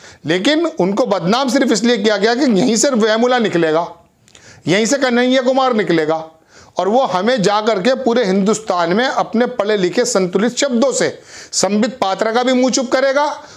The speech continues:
और बाकी लोगों को हमारी पोलें खोलने का काम करेगा।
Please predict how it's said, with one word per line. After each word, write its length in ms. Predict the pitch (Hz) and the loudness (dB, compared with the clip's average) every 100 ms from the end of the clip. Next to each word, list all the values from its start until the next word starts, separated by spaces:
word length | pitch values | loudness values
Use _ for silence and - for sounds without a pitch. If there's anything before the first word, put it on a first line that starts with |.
| - | -6
और 100 | 196 | -4
बाकी 380 | 175 214 226 262 | -2 -2 0 2
लोगों 320 | 247 226 233 | 2 2 0
को 120 | 226 | 0
हमारी 340 | 247 165 185 240 | -2 0 -2 -2
पोलें 340 | 208 202 240 | -2 -2 -2
खोलने 400 | 240 - 185 180 | -2 -2 0 0
का 100 | 180 | 0
काम 300 | 247 311 285 | -2 -2 0
करेगा। 420 | 226 208 165 139 | 0 0 0 -2